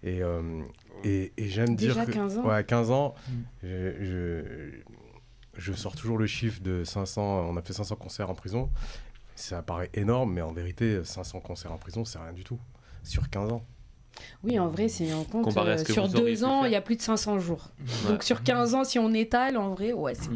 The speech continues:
Speaker 2: pas,
Speaker 1: Ouais, ça
Speaker 2: c'est
Speaker 1: fait
Speaker 2: pas tant
Speaker 1: pas,
Speaker 2: que ça,
Speaker 1: c'est,
Speaker 2: ouais.
Speaker 1: c'est pas énorme. Mais bon, on les a fait, et c'était important de les faire.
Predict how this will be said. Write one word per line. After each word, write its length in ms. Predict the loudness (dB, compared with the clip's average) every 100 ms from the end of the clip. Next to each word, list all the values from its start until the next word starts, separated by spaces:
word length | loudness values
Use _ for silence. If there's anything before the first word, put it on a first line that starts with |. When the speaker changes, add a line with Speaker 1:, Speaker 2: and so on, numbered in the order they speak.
| 0
Speaker 2:
pas, 220 | 2 4
Speaker 1:
Ouais, 60 | 2
ça 0 |
Speaker 2:
c'est 60 | 0
Speaker 1:
fait 0 |
Speaker 2:
pas 120 | -2
tant 100 | 0
Speaker 1:
pas, 40 | 0
Speaker 2:
que 40 | 0
ça, 120 | -2
Speaker 1:
c'est, 40 |
Speaker 2:
ouais. 60 | 0 -2
Speaker 1:
c'est 100 | 2
pas 120 | 2
énorme. 240 | 2 0 -4 -6 -8 -10 2
Mais 220 | 4 4
bon, 180 | 2 0
on 80 | -2
les 160 | 0
a 60 | 0
fait, 360 | 2 2 2 -2 -16 -20 -20 -8
et 160 | -6 -6
c'était 140 | -4
important 320 | -6 -6 -8
de 60 | -8
les 80 | 0
faire. 320 | 0 0